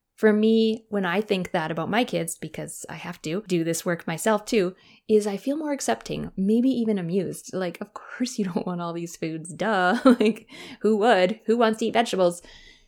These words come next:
Now, as a kid, imagine your kid is looking at a room full of their toys,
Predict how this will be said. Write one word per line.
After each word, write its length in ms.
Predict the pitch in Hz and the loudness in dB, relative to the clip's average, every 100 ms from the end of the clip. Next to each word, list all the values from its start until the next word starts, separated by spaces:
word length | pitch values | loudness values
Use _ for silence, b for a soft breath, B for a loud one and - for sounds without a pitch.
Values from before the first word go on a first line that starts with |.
| B B - | B B 0
Now, 180 | 247 254 | 2 4
as 180 | 269 | 4
a 60 | 277 | 2
kid, 480 | 247 - 320 196 - | -4 0 2 2 -2
imagine 600 | 214 220 233 269 269 247 240 | -4 -2 0 0 0 0 -2
your 240 | 226 226 | -2 -2
kid 300 | 220 220 220 214 | 0 0 0 -2
is 140 | 196 | -4
looking 260 | 196 208 208 | -4 -4 -2
at 60 | |
a 40 | 180 | -2
room 320 | 190 208 214 | -2 -2 -2
full 220 | - 196 | -4 -4
of 80 | 180 | -4
their 140 | 185 | -6
toys, 500 | 180 170 156 160 - | -4 -6 -6 -6 -10